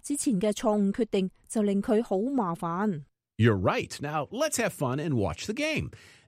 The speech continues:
Speaker 2: Do you have some popcorn and soda?
Speaker 1: Larry，呢啲食品唔健康嘅，都係少食為妙。
Speaker 2: That's true. An unhealthy diet can come back to haunt you later if it causes you health problems.
Speaker 1: 係啊，食唔健康嘅嘢就會影響你嘅身體。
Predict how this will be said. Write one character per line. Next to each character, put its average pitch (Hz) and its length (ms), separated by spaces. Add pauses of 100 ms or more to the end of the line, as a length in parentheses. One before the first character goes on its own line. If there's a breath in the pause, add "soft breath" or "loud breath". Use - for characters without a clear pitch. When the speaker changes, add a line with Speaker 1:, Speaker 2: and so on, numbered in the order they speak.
Speaker 2:
Do 143 120
you 226 140
have 214 120
some 156 180
popcorn 185 480
and 117 160
soda? 180 420 (340)
Speaker 1:
Larry， 226 340 (360)
呢 226 200
啲 233 240
食 202 140
品 - 180 (140)
唔 185 260
健 202 160
康 233 320
嘅， 196 320
都 240 160
係 208 140
少 208 260
食 - 200
為 170 220
妙。 180 460 (300)
Speaker 2:
That's 104 300
true. 208 460 (240 soft breath)
An 120 220
unhealthy 208 480
diet 156 400
can 110 180
come 175 200
back 151 220
to 160 100
haunt 131 320
you 127 60
later 113 420 (180 soft breath)
if 87 120
it 98 100
causes 120 400
you 113 80
health 156 280
problems. 65 540 (300)
Speaker 1:
係 220 280
啊， 226 220
食 233 220
唔 185 180
健 214 180
康 277 220
嘅 269 80
嘢 208 300
就 208 160
會 214 120
影 220 220
響 247 180
你 254 120
嘅 220 80
身 269 300
體。 240 420